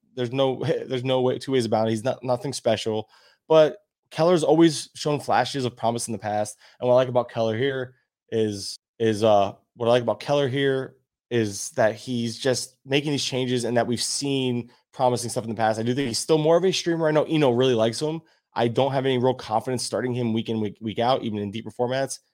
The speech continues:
But I do like that we know we've seen him stay healthy. We've seen Keller have those flashes, as I mentioned. I do think that there's something here with that new pitch mix that, at least early on, teams haven't quite adapted just yet.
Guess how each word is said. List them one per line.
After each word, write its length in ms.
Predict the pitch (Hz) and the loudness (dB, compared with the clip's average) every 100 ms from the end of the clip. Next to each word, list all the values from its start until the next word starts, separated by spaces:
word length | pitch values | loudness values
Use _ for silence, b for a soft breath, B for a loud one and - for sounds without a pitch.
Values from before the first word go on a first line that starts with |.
| _ _ | _ _
But 240 | 180 170 - | 2 2 2
I 60 | |
do 220 | 127 135 | 0 2
like 180 | 135 131 | 4 4
that 100 | 123 | 2
we 120 | 120 | 0
know 140 | 120 127 | 2 4
we've 200 | 123 117 | 2 -2
seen 240 | - - | -6 -6
him 60 | 160 | -4
stay 140 | 160 | -2
healthy. 440 | 131 120 120 117 - B | 2 2 2 -2 -2 B
We've 120 | - 107 | -8 -4
seen 160 | 143 | -4
Keller 440 | 123 135 127 120 123 b | 0 4 4 4 -2 b
have 180 | - 127 | 0 2
those 200 | 127 120 | 2 2
flashes, 340 | 113 113 117 | 0 0 0
as 160 | 113 107 | 0 2
I 60 | |
mentioned. 440 | 110 123 127 143 135 - | 2 0 0 -2 -4 -4
I 120 | 104 | -4
do 160 | 107 117 | -2 -4
think 180 | 120 113 | -2 -4
that 100 | 107 | -4
there's 120 | 107 | -4
something 280 | 117 113 110 | -4 -6 -6
here 280 | 120 131 | -2 0
with 100 | 123 | 0
that 100 | 107 | -2
new 100 | 110 | -4
pitch 240 | 107 131 - | -4 -8 -4
mix 300 | 127 120 - | -4 -4 -2
that, 200 | 113 104 | 0 2
at 60 | |
least 180 | 120 127 - | 0 -2 -2
early 200 | 131 127 | 0 4
on, 300 | 123 120 107 | 6 4 0
teams 320 | - 123 113 | -4 -4 -2
haven't 260 | 113 107 | -4 -6
quite 280 | - - 110 | -12 -6 -4
adapted 440 | 107 104 101 104 95 | -2 -2 -2 -6 -8
just 240 | 104 - | -8 0
yet. 280 | 156 165 | 4 2